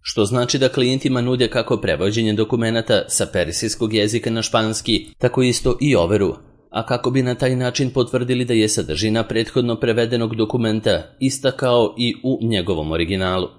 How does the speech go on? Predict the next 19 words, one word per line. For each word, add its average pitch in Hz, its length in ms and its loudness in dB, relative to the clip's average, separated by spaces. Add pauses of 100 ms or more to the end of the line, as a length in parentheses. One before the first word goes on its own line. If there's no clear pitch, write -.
(280)
Upravo 123 320 2
iz 113 140 -2
tog 120 140 4
razloga 117 400 0
je 123 140 2
svaki 120 360 0
klijent 123 360 0
koji 98 260 2
je 80 140 -2
zainteresovan 104 800 0
za 110 120 2
prevod 107 440 2 (400)
bilo 123 300 0
kog 127 180 0
dokumenta 120 600 2 (100)
u 120 80 0
toj 113 300 2
kombinaciji 95 640 0
jezika 92 420 0